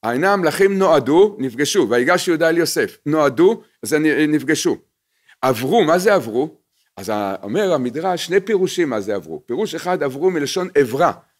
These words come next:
זה כעס, עברה וזעם, זה כעס. כל ה-, הכל נהיה פה כעס גדול.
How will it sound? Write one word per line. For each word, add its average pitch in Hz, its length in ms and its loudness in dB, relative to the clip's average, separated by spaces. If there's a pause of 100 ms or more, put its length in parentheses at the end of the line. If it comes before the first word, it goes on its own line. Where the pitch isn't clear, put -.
(200)
זה 113 140 0
כעס, 123 480 0
עברה 135 340 0
וזעם, 127 420 0
זה 92 100 -14
כעס. 139 440 -2 (460)
כל 202 180 6
ה-, 165 340 4
הכל 208 280 4
נהיה 170 420 2
פה 175 180 -2
כעס 180 280 4
גדול. 151 360 2